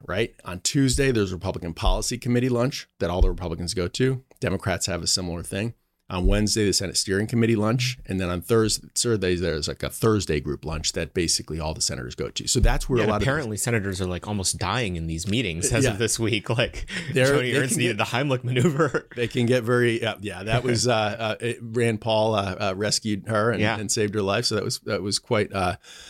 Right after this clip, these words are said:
Speaker 1: um, you know, uh, not something you, you're, you're looking for. But the meetings do get pretty, um, uh, uh, spirited,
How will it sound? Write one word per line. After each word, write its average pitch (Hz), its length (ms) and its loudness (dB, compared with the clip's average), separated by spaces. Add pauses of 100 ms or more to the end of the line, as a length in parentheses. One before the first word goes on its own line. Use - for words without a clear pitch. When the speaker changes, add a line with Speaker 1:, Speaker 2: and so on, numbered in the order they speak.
(200)
Speaker 1:
um, 87 540 -2
you 110 120 0
know, 95 280 2
uh, 90 300 0 (280)
not 107 260 -2
something 107 320 -2
you, 101 140 2
you're, 98 220 0
you're 104 140 2
looking 104 280 2
for. 104 260 2
But 107 220 0 (320)
the 127 80 2
meetings 190 340 2
do 175 160 2
get 160 220 0
pretty, 131 360 2
um, 104 480 0
uh, 92 360 -2 (160)
uh, 98 160 -2
spirited, 135 560 0